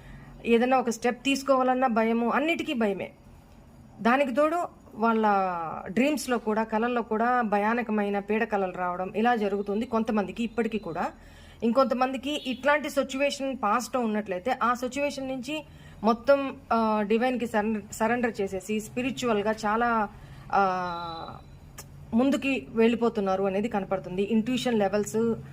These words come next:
ఆ, పెంచుకుంటున్నారు అనేది కనపడుతుంది. చాలా గ్రేస్‌ఫుల్‌గా మీ లైఫ్లో మీరు, ఆ, చాలా కంపాషనేట్‌గా మిమ్మల్ని మీరు రిఫ్లెక్షన్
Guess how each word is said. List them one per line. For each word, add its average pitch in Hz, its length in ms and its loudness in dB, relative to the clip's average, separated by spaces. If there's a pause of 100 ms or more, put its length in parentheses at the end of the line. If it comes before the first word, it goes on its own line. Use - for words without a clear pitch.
(340)
ఆ, 190 180 2 (100)
పెంచుకుంటున్నారు 214 720 0
అనేది 190 280 0
కనపడుతుంది. 190 760 -4 (340)
చాలా 233 140 4
గ్రేస్‌ఫుల్‌గా 220 920 2
మీ 214 140 4
లైఫ్లో 208 340 2
మీరు, 208 800 2 (400)
ఆ, 190 340 4
చాలా 226 120 2
కంపాషనేట్‌గా 226 1000 0
మిమ్మల్ని 220 360 2
మీరు 226 220 2
రిఫ్లెక్షన్ 226 540 -2